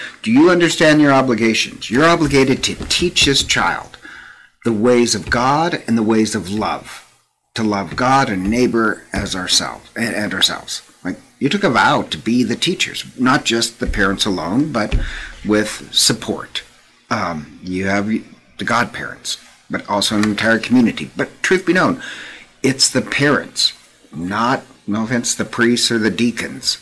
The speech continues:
um, that are the first teachers of the f-, faith. Um, and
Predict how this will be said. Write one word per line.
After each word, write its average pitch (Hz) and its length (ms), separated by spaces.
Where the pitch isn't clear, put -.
um, 87 420
that 107 140
are 110 120
the 107 120
first 110 400
teachers 104 340
of 98 80
the 98 80
f-, - 200
faith. - 600
Um, 113 320
and 156 260